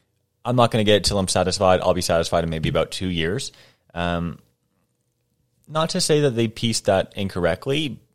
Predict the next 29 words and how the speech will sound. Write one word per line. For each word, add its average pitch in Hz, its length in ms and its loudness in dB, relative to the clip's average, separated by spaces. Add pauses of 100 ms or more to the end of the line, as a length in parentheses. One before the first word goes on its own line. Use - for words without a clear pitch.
(320)
but 98 420 0
that's 120 220 -2
not 165 200 -2
the 160 80 -6
full 135 460 -2
question, 92 680 -4
nor 104 240 2
is 139 120 -2
it 117 100 -8
the - 80 -10
full 90 460 -2
answer. 85 540 -6 (380)
So, 95 440 4 (300)
with 139 140 -8
the 135 60 -2
permission 156 420 -2
of 156 140 0
Global 110 300 2
News, 85 480 -2 (100)
I 123 220 -4
am 143 280 -4
going 90 260 -2
to 113 120 -8
share 85 320 -2
with 92 180 -8
you 69 320 -8
a 80 120 -4
super - 460 -2
exclusive, 117 1000 -2